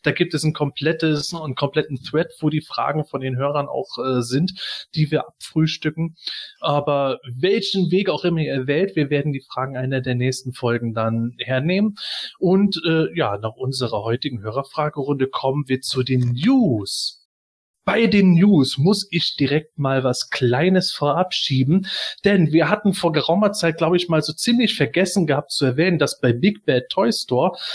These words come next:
es mal eine Vorbestellung gab für diverse, äh, sagen wir, Restposten, die Mattel scheinbar jetzt aus ihren Lagern endgültig rausgehauen hatte.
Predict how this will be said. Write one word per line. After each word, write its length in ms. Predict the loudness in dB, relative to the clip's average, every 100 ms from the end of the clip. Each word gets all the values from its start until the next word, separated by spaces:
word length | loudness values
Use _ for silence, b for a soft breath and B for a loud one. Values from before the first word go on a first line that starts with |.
| B B
es 200 | 0 2
mal 120 | 2
eine 160 | 4 2
Vorbestellung 880 | 0 -2 0 0 2 4 4 2 0
gab 320 | 0 -2 -4 0
für 180 | 2 4
diverse, 840 | 4 2 2 2 2 2 4 4
äh, 280 | 2 -2 -4
sagen 260 | 0 2
wir, 180 | 4 4
Restposten, 680 | 2 0 -4 -4 -4 -6 -2
die 140 | 0
Mattel 400 | 0 0 0 0
scheinbar 320 | 2 0 0 -2
jetzt 140 | -2
aus 120 | -6
ihren 220 | -2 0
Lagern 360 | 2 2 2 0
endgültig 540 | 0 -2 0 0 -2
rausgehauen 680 | -2 -2 -2 -2 0 0 0
hatte. 340 | -2 0 -2